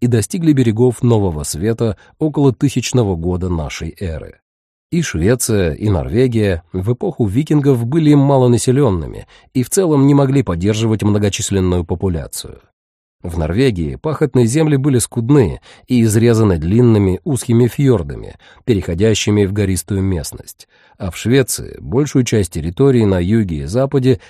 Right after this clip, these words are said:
занимали бескрайние дремучие леса, болота и озера. В летнюю пору эти леса и топи были, на удивление, богаты дичью. Здесь водились северные олени,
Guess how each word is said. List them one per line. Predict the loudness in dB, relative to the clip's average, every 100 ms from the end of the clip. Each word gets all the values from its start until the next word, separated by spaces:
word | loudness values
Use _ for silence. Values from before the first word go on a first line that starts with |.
| _
занимали | -6 -2 0 0 0 2
бескрайние | 2 2 0 2 4 4 2
дремучие | 2 2 2 0 -2 -2
леса, | -2 -2 -2 -2 -2 -4 _ -6
болота | 0 0 0 -4 -6 -10 -4
и | -2 -2
озера. | -2 -8 -8 -10 -14 _ _ _ _ _ -8
В | 0
летнюю | 0 0 -2 -4
пору | -4 2 2 0 0
эти | 2 4
леса | 2 2 2 2 2
и | 2
топи | 0 0 2 2
были, | 0 2 4 6
на | 6 6
удивление, | 4 2 2 2 2
богаты | 2 0 0 -2 -2
дичью. | -2 -4 -8 -16 -20 _ _ _ -12
Здесь | -4 0 0 0
водились | 0 0 0 0
северные | 0 2 2 2 2 0
олени, | -2 -2 0 -2